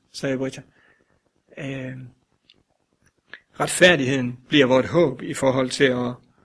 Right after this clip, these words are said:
at blive dømt. Den frihed, som det giver. Så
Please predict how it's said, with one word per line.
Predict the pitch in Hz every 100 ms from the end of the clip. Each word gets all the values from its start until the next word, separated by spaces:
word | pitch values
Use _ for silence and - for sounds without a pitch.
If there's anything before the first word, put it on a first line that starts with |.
| _ _ _ _ _ - -
at | 135
blive | 127 127 120 127 - _
dømt. | 139 147 143 - _ _ _ _ _ _ _ _ _ _ _ _ _
Den | - 143
frihed, | - 160 139 135 117 - _ _
som | - 127
det | 139 135
giver. | 143 117 - _ _ _ _ _ _ - - - - - 311 _ 196 - _ - - - - _ _ _ _ _ _ _ _ _ _ _ _ _ _ _
Så | - 165 147